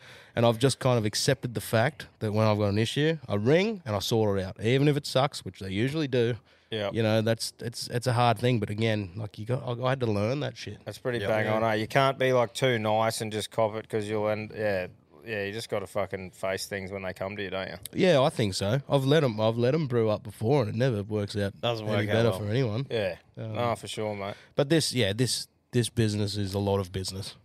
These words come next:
Speaker 1: It i-,
Speaker 2: Yeah.
Speaker 1: it is sex, drugs, and rock and roll, and, but it's also a lot of f-, late night phone calls and emails, you know?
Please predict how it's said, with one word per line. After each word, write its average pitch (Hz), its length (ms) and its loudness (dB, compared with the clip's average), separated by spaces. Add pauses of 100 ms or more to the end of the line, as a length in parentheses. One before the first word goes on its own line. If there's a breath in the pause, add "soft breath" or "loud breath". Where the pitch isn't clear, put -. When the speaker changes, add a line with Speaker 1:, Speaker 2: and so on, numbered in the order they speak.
(120)
Speaker 1:
It 110 140 -4
i-, - 20 2
Speaker 2:
Yeah. 90 140 0
Speaker 1:
it 123 140 2
is 120 240 2
sex, - 300 -4
drugs, 104 280 -2
and 107 80 -4
rock 107 140 0
and 113 100 0
roll, 120 260 4
and, 104 180 -2
but 107 140 -4
it's 98 200 -10
also 98 360 -4
a - 20 -4
lot 98 220 -2
of 95 240 -8 (640 loud breath)
f-, - 280 -4
late 110 180 2
night 101 200 4
phone 101 220 -2
calls 98 260 0
and 98 80 -4
emails, 104 480 -4
you 107 60 -8
know? 110 180 -10